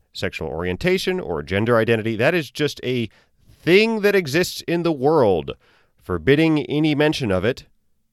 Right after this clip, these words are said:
in the classroom, that would be like excluding talk of birds. They do exist. Now, the policy wonks at Fox and Friends, and of course Rupert Murdoch's obvious choice for president twenty twenty-four, Ron DeSantis,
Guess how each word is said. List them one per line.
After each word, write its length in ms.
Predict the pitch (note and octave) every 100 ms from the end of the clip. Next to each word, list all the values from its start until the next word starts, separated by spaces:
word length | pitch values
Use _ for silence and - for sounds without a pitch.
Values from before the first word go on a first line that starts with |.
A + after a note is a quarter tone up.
| _
in 120 | G2+ B2
the 80 |
classroom, 520 | C3 C3 A#2+ B2 G#2 F#2
that 120 | A2+
would 80 | A#2
be 140 | B2
like 180 | A#2 A2+
excluding 540 | G#2+ - A2+ A2+ A2
talk 340 | - A2 G#2+ -
of 260 | G#2 D#2+ -
birds. 580 | G#2 D#2+ D2 D2+ C#2 - _ _ -
They 240 | G#2 A#2+
do 240 | G2+ D#3
exist. 560 | G3+ F3 A3+ B2+ - - _ _ _ _
Now, 180 | C3+ C3+
the 100 | C3
policy 340 | D#3+ D#3 D#3
wonks 420 | C#3+ C3+ C#3 - -
at 120 | G2+
Fox 260 | G3 G3+
and 140 | - D#3
Friends, 340 | C#3 D3 F#3
and 240 | - F#2+ F2+
of 100 | -
course 360 | F2+ F2 -
Rupert 280 | F#2+ F2 D2
Murdoch's 380 | E2 D#2+ E2 -
obvious 380 | F2 F2 D2+ -
choice 240 | - C#2+
for 100 | -
president 460 | _ D2+ C#2 D2 C2+
twenty 220 | - D#2
twenty-four, 500 | - D#2+ D#2+ A2 A2+
Ron 240 | G#2 G#2
DeSantis, 580 | F#2+ - F#3+ F#3+ F#3+ -